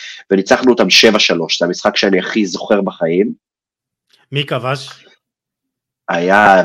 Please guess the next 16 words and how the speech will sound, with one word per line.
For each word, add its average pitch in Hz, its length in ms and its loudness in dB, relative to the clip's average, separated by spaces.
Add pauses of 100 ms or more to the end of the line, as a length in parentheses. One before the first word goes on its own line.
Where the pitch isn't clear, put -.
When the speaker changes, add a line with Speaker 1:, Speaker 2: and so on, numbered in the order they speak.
(120)
Speaker 1:
אברג'יל, 92 460 0
היה 87 140 4
כוכב - 420 -2
באותה, 101 580 0
זה 98 120 -2
נראה 87 120 0
לי 92 60 0
שהוא - 140 -6
כבש 92 240 0
Speaker 2:
וואו. 92 100 -4
Speaker 1:
רביעייה, 80 360 -2 (120)
אברג'יל 85 280 -4
כבש 90 320 -2
רביעייה, 80 460 0 (1120)
יניב 85 240 0
אברג'יל, 90 600 0